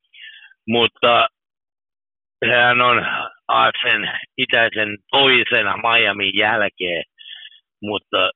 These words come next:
näyttää siltä, että tää, tää kyllä jeesas Miami niin paljon, että Miami saattaa viedä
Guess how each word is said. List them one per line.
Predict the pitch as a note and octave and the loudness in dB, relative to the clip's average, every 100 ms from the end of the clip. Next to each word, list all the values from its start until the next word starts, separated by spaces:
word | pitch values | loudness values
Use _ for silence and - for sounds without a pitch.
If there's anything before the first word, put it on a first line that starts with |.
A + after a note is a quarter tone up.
| _ | _
näyttää | A#2 A#2 - A#2+ G#2+ | 0 0 0 0 0
siltä, | A#2+ B2+ A#2 A2 | 2 0 0 0
että | G2 - F#2 - - - _ - G2 _ | 0 -4 -6 -6 -10 -16 _ -20 -20 _
tää, | B2 A#2+ A#2 _ _ _ _ - | -2 0 -2 _ _ _ _ -4
tää | C3+ C3 A2+ - | 0 2 0 -4
kyllä | A2+ G#2+ - - - | -2 0 -2 -6 -4
jeesas | B2+ B2+ A#2+ G#2+ | -2 -2 -2 -6
Miami | A#2+ C3 B2+ G#2+ G#2+ G2+ | 0 2 2 0 -2 -2
niin | A2 - | -4 -4
paljon, | A2 G2+ F2+ | -4 -4 -6
että | - G2+ F2 _ _ - - _ A2 | -8 -8 -8 _ _ -20 -20 _ -6
Miami | A#2 A2 G2 F2+ | -2 -2 -4 -8
saattaa | G#2 G2 - G2+ F2+ F#2+ | -6 -6 -6 -6 -6 -4
viedä | G#2 F#2 | -4 -4